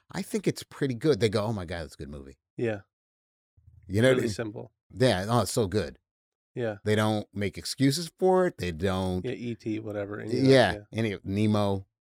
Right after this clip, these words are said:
Speaker 1: You
Speaker 2: Yeah.
Speaker 1: know, "Oh, that's so good."
Speaker 2: Yeah.
Speaker 1: "Oh man, those first few minutes of Up,"
Speaker 2: Yeah,
Speaker 1: right?
Speaker 2: right, yeah.
Speaker 1: You hear people talk about, like, it's crazy. It's like, they don't, it's like they love to feel stuff, but the risk in creating it,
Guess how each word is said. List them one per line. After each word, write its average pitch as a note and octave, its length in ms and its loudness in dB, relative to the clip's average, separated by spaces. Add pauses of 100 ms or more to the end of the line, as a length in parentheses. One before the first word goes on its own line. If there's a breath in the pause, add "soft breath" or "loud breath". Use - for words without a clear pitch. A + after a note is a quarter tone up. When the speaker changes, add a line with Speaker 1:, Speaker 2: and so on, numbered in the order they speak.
Speaker 1:
You - 80 2
Speaker 2:
Yeah. C3 60 10
Speaker 1:
know, C#3 220 10 (420)
"Oh, A#2+ 160 0
that's G2 160 -6
so G#2 120 -2
good." F2 300 -6 (180)
Speaker 2:
Yeah. A2+ 280 -2 (300)
Speaker 1:
"Oh G#2+ 180 2
man, G2+ 240 -2
those F2+ 160 -4
first - 400 -6 (360)
few A2 120 -2
minutes F#2 260 -4
of D#2+ 80 -10
Up," E2 300 -8 (260)
Speaker 2:
Yeah, A2+ 100 2
Speaker 1:
right? B2 240 6
Speaker 2:
right, A2 320 -6
yeah. G#2 200 -6
Speaker 1:
You A2+ 60 0
hear A#2 100 4
people A2+ 200 0
talk A2+ 200 4
about, G#2+ 240 0
like, G#2+ 240 2
it's - 160 -6
crazy. E3 440 -2
It's A#2 140 0
like, G#2 220 0 (280 soft breath)
they A#2 140 6
don't, C3+ 320 6 (440)
it's A2+ 120 -4
like B2+ 160 2
they C3 120 8
love C#3+ 300 6
to C#3 80 0
feel G3+ 300 0
stuff, - 520 -8
but A2+ 280 0 (100)
the G#2+ 240 -4
risk B2 400 0
in A2+ 120 0
creating A2+ 680 0
it, D#2 200 -6